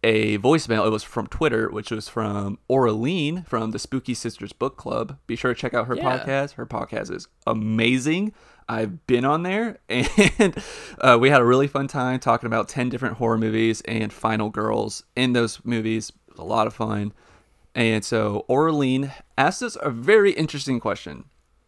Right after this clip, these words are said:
Speaker 1: So she said, "Pick a movie and substitute the whole cast with Mupp-,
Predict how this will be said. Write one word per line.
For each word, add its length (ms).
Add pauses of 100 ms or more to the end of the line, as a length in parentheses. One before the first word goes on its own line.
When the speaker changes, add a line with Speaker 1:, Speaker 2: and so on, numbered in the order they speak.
(340)
Speaker 1:
So 320
she 180
said, 480 (500)
"Pick 240
a 80
movie 520 (360)
and 220
substitute 720
the 120
whole 280
cast 440
with 160
Mupp-, 420